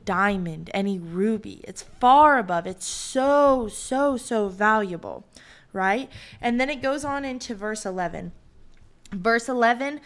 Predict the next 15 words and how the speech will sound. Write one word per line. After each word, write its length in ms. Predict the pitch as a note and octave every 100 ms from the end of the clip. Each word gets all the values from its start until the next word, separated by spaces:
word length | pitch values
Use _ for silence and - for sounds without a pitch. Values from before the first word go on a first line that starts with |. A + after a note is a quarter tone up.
| - - -
and 180 | A#3+
twelve 580 | - - D#4 A3 F#3 F#3+ G3 - - _
s-, 180 | - -
talks 400 | - C#4+ E4+ -
about 340 | A3+ G#3+ G#3+
her 120 | A3+
relationship 840 | A3+ G#3+ G#3+ C4 - D4+ - A#3 -
with 140 | G#3
her 120 | - F#3
husband. 680 | - G#3 F#3+ - - - _ _ _ - - -
So 500 | - A#3+ A3+ - -
verse 320 | G3 A#3+ C4+
eleven, 460 | C4+ G#3 F3 - G3+ - -
"The 160 | G3+ A3+
heart 340 | - D4 F#4+